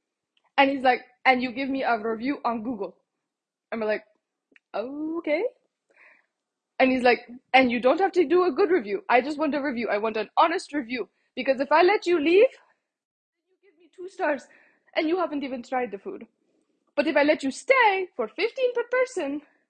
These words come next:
and you try the food, then I get honest review. And it can be bad, it can be good.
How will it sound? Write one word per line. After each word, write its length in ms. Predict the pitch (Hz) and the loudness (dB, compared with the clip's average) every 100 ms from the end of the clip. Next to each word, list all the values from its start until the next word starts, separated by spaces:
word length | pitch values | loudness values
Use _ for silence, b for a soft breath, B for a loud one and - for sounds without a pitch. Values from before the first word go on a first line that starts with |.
| _ - | _ -6
and 140 | 269 | -6
you 100 | 247 247 - | -6 -10 -6
try 260 | 269 320 | 0 2
the 100 | 480 508 | 2 0
food, 220 | 539 539 508 b b b - | -2 -2 -4 b b b -2
then 140 | 294 | 0
I 120 | 349 | 0
get 160 | 339 359 | -2 -2
honest 400 | - 302 302 - | -2 -2 -6 -6
review. 380 | 277 240 294 202 _ _ _ _ _ - | -6 -4 -6 -6 _ _ _ _ _ -4
And 180 | 247 247 | -2 -2
it 140 | 277 | -2
can 160 | 370 339 | -2 0
be 100 | 370 | 2
bad, 260 | 480 571 | 2 0
it 140 | 392 - | -2 -4
can 140 | 392 | 0
be 120 | 370 | 0
good. 240 | 359 523 | 2 2